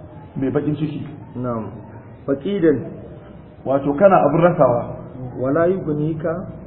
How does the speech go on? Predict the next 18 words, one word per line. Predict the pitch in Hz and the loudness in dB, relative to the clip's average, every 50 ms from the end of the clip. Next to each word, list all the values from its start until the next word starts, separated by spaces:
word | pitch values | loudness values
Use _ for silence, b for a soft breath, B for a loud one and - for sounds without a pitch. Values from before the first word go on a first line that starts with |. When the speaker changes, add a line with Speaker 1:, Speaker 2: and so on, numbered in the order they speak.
| - - - - - - - - - - - 127 | -18 -18 -18 -18 -18 -18 -18 -16 -14 -6 2 6
Speaker 1:
Bal | 170 175 175 | 6 6 6
kana | 165 175 175 180 175 160 143 | 6 4 4 4 4 2 2
mumrida. | 143 156 151 151 139 127 123 123 135 151 | 2 2 2 2 2 2 0 -2 -2 -2
Speaker 2:
mumrida. | 160 160 151 135 123 113 110 107 - - - - | -2 -2 0 -2 -2 -2 -4 -8 -10 -12 -4 2
Speaker 1:
Wato | - 151 151 156 165 | 2 2 4 4 4
wannan | 151 151 147 165 180 190 214 - - | 4 4 4 4 4 2 2 0 -2
ihu, | 185 214 220 190 175 156 143 143 | 0 2 2 4 4 4 4 4
wannan | 143 156 185 190 | 4 4 4 2
surutan | 160 170 147 139 143 165 165 160 | 2 2 2 2 2 2 4 4
banzan | 165 165 160 170 156 | 4 4 4 4 4
ba | 143 | 4
za | 147 165 165 | 4 4 4
su | - | 2
amfane | 143 127 120 131 131 143 151 147 | 0 0 0 0 0 0 0 -2
ka | 139 | -2
ba. | 120 120 104 104 - - - - 117 | -4 -4 -6 -8 -10 -14 -14 -10 -6
Speaker 2:
Bal | 127 139 147 | -4 -4 -4
kana | - - 151 | -2 -2 0